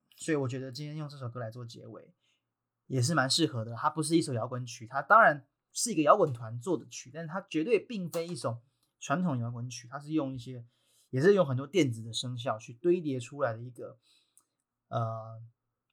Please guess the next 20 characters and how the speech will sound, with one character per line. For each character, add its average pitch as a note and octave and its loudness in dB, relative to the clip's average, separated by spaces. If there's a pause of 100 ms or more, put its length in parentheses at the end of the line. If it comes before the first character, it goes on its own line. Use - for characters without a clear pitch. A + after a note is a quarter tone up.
(840)
很 A#2+ 2
形 D3 -2
上 F3+ 0
学 A2+ -6
的， G#2+ -14 (320)
很 C#3+ 0
难 C3+ 2
用 E3+ 10 (1000)
言 D3 12
语 E3+ 4
去 E3+ -10
形 A#2 -2
容 A2 -6 (140)
的 A2+ -10
一 B2+ -10
个 A#2+ -8
东 A#2 -6
西 A#2 -10
这 A#2 -18
样 - -20